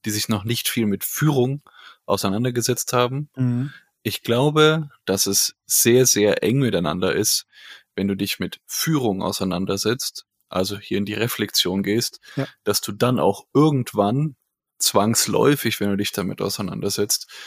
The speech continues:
Speaker 1: dich mit dir auseinandersetzt. Und dann sind wir wieder bei dem Thema,
Speaker 2: Genau.
Speaker 1: dass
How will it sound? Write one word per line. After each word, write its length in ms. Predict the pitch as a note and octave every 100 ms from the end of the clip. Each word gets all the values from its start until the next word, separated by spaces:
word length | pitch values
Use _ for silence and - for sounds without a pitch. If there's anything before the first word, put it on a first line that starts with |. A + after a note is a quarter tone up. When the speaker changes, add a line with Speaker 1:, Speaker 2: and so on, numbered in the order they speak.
| - - -
Speaker 1:
dich 160 | - G#2+
mit 180 | G2
dir 160 | F3+ F3
auseinandersetzt. 760 | G#2 G2+ - - F#2 G#2 G2+ -
Und 60 |
dann 140 | G#2+ A#2+
sind 160 | C3
wir 120 | C#3+
wieder 220 | C3+ C3 A2+
bei 120 | G#2
dem 180 | G#2+ G#2+
Thema, 440 | A#2+ B2+ D3 D#3 - - -
Speaker 2:
Genau. 220 | B2 A#2 _
Speaker 1:
dass 280 | - G#2 -